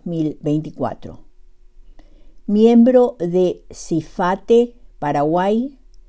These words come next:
Sociedad de Ciencia Ficción, Fantasía y Terror,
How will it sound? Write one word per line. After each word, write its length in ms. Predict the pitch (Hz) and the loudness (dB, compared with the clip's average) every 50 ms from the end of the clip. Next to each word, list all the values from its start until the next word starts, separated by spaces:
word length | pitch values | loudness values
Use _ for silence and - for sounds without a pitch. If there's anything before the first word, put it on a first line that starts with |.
| - - - - - - - - | -20 -20 -20 -20 -20 -20 -20 -18
Sociedad 560 | - - 226 208 208 - 208 196 202 202 196 | -6 -4 -2 -2 0 0 2 2 2 2 0
de 120 | 202 202 | -2 -4
Ciencia 420 | 196 - - 202 196 185 - 208 185 | -6 -6 -6 -6 -6 -6 -6 -8 -8
Ficción, 840 | - 185 165 - - - - - 220 208 214 220 220 233 240 254 - - - - | -8 -10 -12 -12 -14 -10 -6 -4 -2 -2 0 0 0 -2 -2 -4 -10 -20 -20 -14
Fantasía 840 | - 202 190 190 180 185 175 170 - - - 214 196 175 - - - | -10 -8 -8 -6 -6 -6 -8 -8 -10 -10 -6 -2 -2 -2 -2 -2 -4
y 140 | 226 233 | -4 -4
Terror, 600 | 226 233 165 151 156 175 180 190 208 226 233 226 | -2 0 -2 -2 0 0 0 0 0 -2 -6 -12